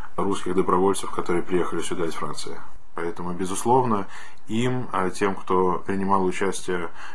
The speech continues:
в белом движении, было очень легко себя идентифицировать с теми, кто, может быть, не разделяет до конца идеала Франко, тем не менее воевал на его стороне. И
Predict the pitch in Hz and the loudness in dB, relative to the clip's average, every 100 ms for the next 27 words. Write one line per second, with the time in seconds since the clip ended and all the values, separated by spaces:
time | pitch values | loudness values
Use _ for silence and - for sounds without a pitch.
0 | - 85 98 95 92 90 95 120 123 104 | -4 -2 2 2 2 0 2 2 2 0
1 | 92 98 98 - 107 107 120 104 90 95 | 0 0 0 0 -2 2 2 2 0 0
2 | 87 98 101 95 98 107 - 113 95 87 | 0 0 -2 -2 -2 -2 0 2 2 0
3 | - - - - - - - 107 95 85 | -2 -4 -4 -4 -6 -4 0 2 2 -2
4 | 80 - - 104 92 92 92 92 92 92 | -4 -4 -2 0 2 0 -2 -2 -2 -2
5 | 101 92 92 101 101 92 90 92 98 92 | -2 -2 0 0 0 0 -2 -2 -2 0
6 | 110 95 87 87 90 90 - 131 160 98 | 2 2 0 -2 -2 -2 2 2 2 -2
7 | 92 101 98 98 92 87 90 92 90 90 | -2 0 2 2 2 2 2 4 4 2
8 | 82 - - - - - 98 92 85 - | 0 -2 -4 -4 -2 0 2 2 2 0
9 | - - - 98 95 92 85 - - 98 | -2 -2 0 2 4 4 2 -2 0 2
10 | 101 135 175 175 - - - - 107 101 | 2 0 0 -2 -4 -4 -4 -4 -2 0
11 | 98 98 | 0 0